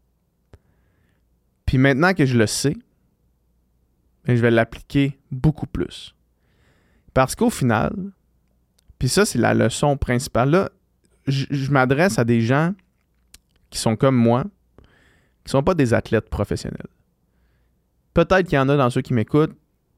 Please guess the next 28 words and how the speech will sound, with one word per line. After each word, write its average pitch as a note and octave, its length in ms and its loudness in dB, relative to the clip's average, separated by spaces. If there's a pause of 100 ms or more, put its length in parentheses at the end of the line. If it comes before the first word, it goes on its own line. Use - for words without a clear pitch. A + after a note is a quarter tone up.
(480)
euh, G#2+ 580 0 (380)
puis A2 400 0 (1000)
peut-être D3 300 2
prenez B2+ 240 2
pas A#2+ 180 0
ça D3 220 2
pour G#2+ 260 -4
vous B2 240 0
nécessairement, C3 800 0 (2000)
mais, D#3 460 2 (640)
tu - 60 -14
sais, G#3 420 4 (440)
pour C#3+ 160 2
beaucoup E3+ 240 2
de D3+ 40 2
monde, F3 160 2
tu E3 60 0
sais, G3 60 4
là, G3 80 4
je - 40 -4
suis - 80 2
arrivé C#3+ 220 2
dixième C3+ 400 2
au B2+ 40 2
Marathon A2 340 0
de A#2 40 -2
Québec, - 380 -6
là. - 80 -12